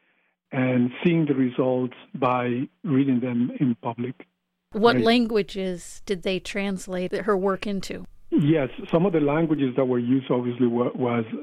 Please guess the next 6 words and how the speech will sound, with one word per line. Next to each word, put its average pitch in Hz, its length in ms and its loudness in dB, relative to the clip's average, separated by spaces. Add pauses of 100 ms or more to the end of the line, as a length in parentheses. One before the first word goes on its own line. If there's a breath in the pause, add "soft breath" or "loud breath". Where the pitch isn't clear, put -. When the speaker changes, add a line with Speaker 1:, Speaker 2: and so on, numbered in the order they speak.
(200)
Speaker 1:
for 127 100 0
example, 120 380 -2 (480)
English, 139 400 2 (460)
French, 127 400 0 (720 soft breath)
Spanish, 120 460 0 (220)
Italian, 123 800 0